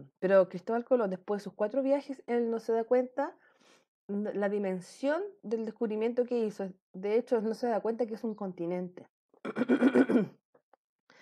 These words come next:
Ahí tenemos, ¿no es cierto?, una imagen de los indígenas, cuando ven llegar a estos barcos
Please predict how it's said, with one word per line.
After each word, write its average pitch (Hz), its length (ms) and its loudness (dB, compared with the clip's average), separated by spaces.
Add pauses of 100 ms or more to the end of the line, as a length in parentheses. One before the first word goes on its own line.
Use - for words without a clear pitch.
(360)
Ahí 208 120 0
tenemos, 240 280 2
¿no 262 60 2
es 262 60 -8
cierto?, 254 220 -4
una 226 240 -4
imagen 208 420 -4
de 196 120 -4
los 180 160 -2
indígenas, 247 580 -6 (600)
cuando 185 320 -6
ven 214 180 -2
llegar 220 280 -4
a 208 60 -8
estos 165 260 -10
barcos 233 640 -4